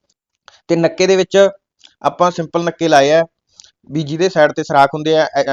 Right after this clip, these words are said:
ਆਪਾਂ ਐਸ ਆਰ ਲਾ ਕੇ ਉਹ ਨੱਕੇ ਲਾਤੇ ਤੇ ਸਾਈਡਾਂ 'ਤੇ ਸ-, ਅ, ਨੱਟ ਪਾਤੇ। ਇੱਕ ਨੱਕੇ ਅਸੈਂਬਲੀ ਵਾਲੇ ਨੱਕੇ ਆਉਂਦੇ ਨੇ, ਉਹ ਗਿਆਰਾਂ ਹਜ਼ਾਰ, ਗਿਆਰਾਂ ਸੌ ਦੇ ਆਉਂਦੇ ਆ, ਉਹਦੇ ਵਿੱਚ ਕੀ ਹੁੰਦਾ, ਪਲਾਸਟਿਕ ਲੱਗੀ ਹੁੰਦੀ ਹੈ ਅੰਦਰ। ਜਿਵੇਂ ਅਸੈਂਬ-, ਅਸੈਂਬਲੀ ਦੇ ਵਿੱਚ ਪਲਾਸਟਿਕ ਲੱਗੀ ਹੁੰਦੀ ਹੈ,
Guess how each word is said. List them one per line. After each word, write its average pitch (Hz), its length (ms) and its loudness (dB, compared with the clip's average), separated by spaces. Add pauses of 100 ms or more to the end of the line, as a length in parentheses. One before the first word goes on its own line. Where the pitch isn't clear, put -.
(240)
ਆਪਾਂ 135 260 -2
ਐਸ 147 180 -4
ਆਰ 151 120 4
ਲਾ 139 160 4
ਕੇ 151 100 -4
ਉਹ 160 80 -2
ਨੱਕੇ 143 220 -6
ਲਾਤੇ 127 300 2
ਤੇ 151 100 -8
ਸਾਈਡਾਂ 127 240 -2
'ਤੇ 127 100 -8
ਸ-, - 100 -16 (140)
ਅ, - 20 -4
ਨੱਟ 117 260 -6
ਪਾਤੇ। - 220 -14 (680)
ਇੱਕ 190 160 0
ਨੱਕੇ 214 260 2
ਅਸੈਂਬਲੀ 196 360 0
ਵਾਲੇ 196 160 6
ਨੱਕੇ 180 200 -4
ਆਉਂਦੇ 143 200 -2
ਨੇ, 139 60 -4
ਉਹ 175 80 -2
ਗਿਆਰਾਂ 165 220 4
ਹਜ਼ਾਰ, 160 260 4
ਗਿਆਰਾਂ 165 220 0
ਸੌ 165 180 -4
ਦੇ 160 60 -2
ਆਉਂਦੇ 139 240 -2
ਆ, 190 120 0
ਉਹਦੇ 185 120 -6
ਵਿੱਚ 175 200 -12
ਕੀ 175 120 -8
ਹੁੰਦਾ, 170 160 -2
ਪਲਾਸਟਿਕ 160 380 0
ਲੱਗੀ 123 240 -4
ਹੁੰਦੀ 113 180 -8
ਹੈ 110 60 -2
ਅੰਦਰ। 110 320 -8 (1080)
ਜਿਵੇਂ 165 300 -2
ਅਸੈਂਬ-, 156 260 -4 (120)
ਅਸੈਂਬਲੀ 156 340 -4
ਦੇ 156 60 0
ਵਿੱਚ 151 220 -4
ਪਲਾਸਟਿਕ 143 320 -2
ਲੱਗੀ 143 240 -4
ਹੁੰਦੀ 139 220 -4
ਹੈ, 131 100 0